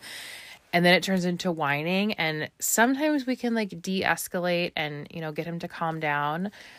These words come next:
Especially, like, car rides tend to be really helpful. But then there's other times where there's nothing we can do.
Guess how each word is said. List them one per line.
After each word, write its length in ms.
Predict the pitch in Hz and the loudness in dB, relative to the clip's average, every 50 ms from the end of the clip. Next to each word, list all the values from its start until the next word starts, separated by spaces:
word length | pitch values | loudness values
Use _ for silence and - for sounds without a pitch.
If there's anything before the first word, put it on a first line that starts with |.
| - - - _ - | -20 -20 -20 _ -10
Especially, 360 | 180 - - 170 160 - 185 | -6 -2 -2 -2 0 0 2
like, 160 | 175 165 156 - | 2 2 2 0
car 320 | - - - 147 139 143 | -4 -2 0 2 2 2
rides 380 | 151 165 175 196 214 220 - - | 2 4 4 4 2 0 -2 -2
tend 180 | - 233 226 | -2 0 0
to 60 | 226 | 0
be 100 | 220 226 | 0 0
really 180 | 220 226 226 226 | 0 2 0 0
helpful. 640 | 214 214 226 233 - - - 240 240 247 254 262 - - - - - - - - _ _ _ - | 0 0 -2 -2 -2 0 2 2 4 2 2 -2 -4 -10 -20 -20 -20 -20 -20 -20 _ _ _ 2
But 180 | 185 175 170 | 2 2 4
then 400 | - 180 175 170 165 160 165 165 - - | 4 6 6 6 6 4 2 -2 -4 -2
there's 240 | 175 170 165 156 - | -2 0 0 0 0
other 260 | - 151 151 160 170 | 0 0 0 0 0
times 480 | - 190 202 196 202 202 208 208 190 | 0 2 2 2 4 2 0 -2 -4
where 640 | 175 160 160 156 151 147 143 143 143 147 143 143 - - _ _ _ - - _ _ _ _ _ _ _ _ | -4 -4 -4 -2 0 2 2 2 0 0 -2 -4 -6 -10 _ _ _ -20 -20 _ _ _ _ _ _ _ _
there's 640 | 156 165 156 - - 135 104 - 165 156 147 135 135 | -14 -14 -14 -14 -16 -14 -4 0 0 0 0 0 0
nothing 320 | 143 123 135 - 151 143 | -2 -2 -2 -4 -6 -6
we 100 | 135 139 | -4 -6
can 220 | 139 - 151 147 139 | -6 -8 -8 -8 -6
do. 420 | 139 139 131 131 127 127 135 151 | -6 -6 -6 -4 -4 -4 -4 -6